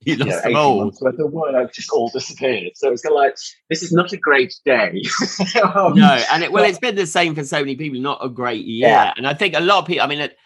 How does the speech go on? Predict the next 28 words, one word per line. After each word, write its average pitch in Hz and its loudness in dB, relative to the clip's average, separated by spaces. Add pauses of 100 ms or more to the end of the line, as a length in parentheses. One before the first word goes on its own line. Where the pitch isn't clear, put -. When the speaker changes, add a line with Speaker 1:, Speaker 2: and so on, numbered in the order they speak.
(140)
Speaker 1:
the 135 -4
good 165 -4
things 117 -6
come 107 -6
out 92 -4
of 82 -10
it 117 -4
for 113 -12
me 123 -4
is 101 -6
the 90 -10
podcast, 120 -4
the 104 -12
radio 107 -6
show 104 -10
and 101 -10
stuff. 143 2 (100)
Speaker 2:
Yeah. 110 -10
Speaker 1:
So 104 -8 (440)
a - -12
new 139 0
way 143 0
of 107 -4
looking 123 -6
at 85 -8
life, 113 2
I 82 -2
suppose. 82 -8